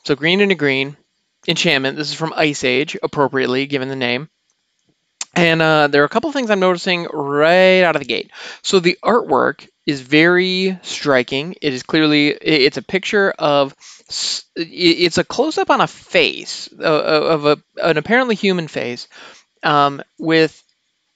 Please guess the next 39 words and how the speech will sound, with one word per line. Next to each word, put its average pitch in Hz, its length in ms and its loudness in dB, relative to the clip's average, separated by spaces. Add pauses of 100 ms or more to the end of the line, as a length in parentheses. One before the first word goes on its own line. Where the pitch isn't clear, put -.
(180)
that, 170 320 2
that 175 140 4
has 170 100 0
just 180 180 -2
been 175 140 -4
covered 190 400 0
in 151 80 -4
snow. 127 460 -4
Like, 147 260 -4
think 233 320 -4
Jack 180 380 0
Nicholson 165 720 -2 (340)
at 143 320 0
the 143 200 -2
end 151 220 -2
of 135 100 -2
The 131 100 -4
Shining. 120 560 -2
It's - 140 -14
very 185 520 2
much 170 320 0
like 131 320 -2
that, 123 340 2 (360)
um, 123 340 0 (260)
except 196 260 0
a - 100 0
little 302 280 0
more 294 140 0
visceral. 143 540 -4
Like, 123 140 -4
the 147 80 -10
snow 208 380 2
is 143 400 -2
clearly 180 520 2 (120)
blowing 143 580 0
from 135 320 -2
behind 180 500 -4
this 127 220 -10
person. 127 500 -6